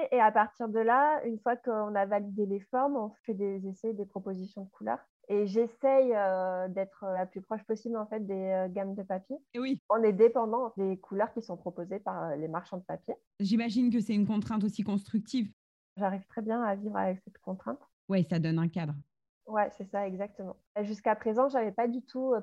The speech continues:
Speaker 1: peint ou teint le papier. Et,
Speaker 2: Voilà,
Speaker 1: euh,
Speaker 2: ça, c'était la troisième question.
Speaker 1: <laughs>
Speaker 2: Est-ce que tu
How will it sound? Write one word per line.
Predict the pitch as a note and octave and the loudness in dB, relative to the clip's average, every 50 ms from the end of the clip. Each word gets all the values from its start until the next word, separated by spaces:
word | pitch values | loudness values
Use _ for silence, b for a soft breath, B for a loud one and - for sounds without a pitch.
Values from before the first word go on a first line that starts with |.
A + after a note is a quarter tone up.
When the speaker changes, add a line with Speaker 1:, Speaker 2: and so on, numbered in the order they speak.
| - _ | -4 _
Speaker 1:
peint | _ A#3 A#3 B3 B3 B3 B3+ C4 B3+ | _ -2 -2 -2 -2 -4 -6 -6 -6
ou | B3+ A#3+ A3 F#3+ - _ | -6 -6 -8 -8 -8 _
teint | B3+ B3+ B3+ | -6 -6 -6
le | B3 | -4
papier. | - G#3+ G#3 G3+ - _ A#3 A#3+ D4+ - - - | -2 -4 -4 -4 -4 _ -2 -2 -2 -4 -8 -8
Et, | - A3 G#3 | -8 -6 -4
Speaker 2:
Voilà, | G3+ G3+ F#3+ F#3 F3+ F3+ F3+ | 0 0 2 0 0 -2 -4
Speaker 1:
euh, | F#3 | -4
Speaker 2:
ça, | - D#4+ - | -4 -2 0
c'était | G#4 E4+ C#4 C#4+ | 0 0 0 0
la | C4+ C#4 C#4+ | -2 -4 -6
troisième | - G#4 E4 D#4+ - E4 D4+ D4 E4 | -4 -6 -6 -6 -4 -6 -6 -6 -6
question. | - G#4+ A#4 - - - - E4+ E4+ | -4 -4 -4 -4 -6 -6 -4 -2 0
Speaker 1:
<laughs> | E4 D#4+ D#4 D#4 F#4 E4+ A4+ F#4+ D#4 E4+ - - | 2 2 2 4 4 2 4 4 2 0 2 2
Speaker 2:
Est-ce | C4+ C#4+ G3 - | 0 0 0 0
que | C4 E4 E4 F#4 A#4+ A#4 - - - | -2 -2 0 0 -2 -2 -2 -10 -2
tu | - D4+ D#4 | 0 0 2